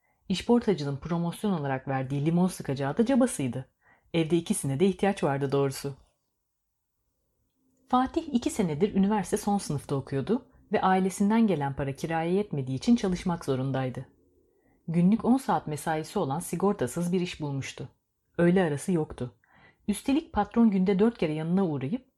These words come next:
işleri ne zaman teslim edeceğini soruyordu. Başını her seferinde bilgisayarından yavaşça kaldıran Fatih, "Yarın veya öbür gün,"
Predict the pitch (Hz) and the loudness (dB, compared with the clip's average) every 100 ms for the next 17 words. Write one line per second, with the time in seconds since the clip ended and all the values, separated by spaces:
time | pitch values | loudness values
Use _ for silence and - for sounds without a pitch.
0 | _ 190 - 190 220 226 170 185 - 190 | _ -6 0 4 4 4 0 -4 -2 -4
1 | - 196 180 180 175 175 139 123 123 120 | 0 0 2 0 0 0 -2 -4 -4 -8
2 | - _ _ _ _ _ _ _ _ 185 | -20 _ _ _ _ _ _ _ _ 0
3 | 190 233 240 277 - - 165 160 151 160 | 4 4 4 0 -2 -2 -2 -4 -4 -4
4 | 165 - 165 165 170 175 165 180 185 151 | -6 -4 -4 -2 -2 -2 -2 -4 -4 -6
5 | 139 131 131 123 - 123 123 240 - _ | -2 -2 -2 -6 -4 -6 -2 -4 -4 _
6 | _ _ _ _ 302 285 175 143 156 247 | _ _ _ _ 0 2 2 0 0 2
7 | 220 185 180 135 | 2 2 0 -2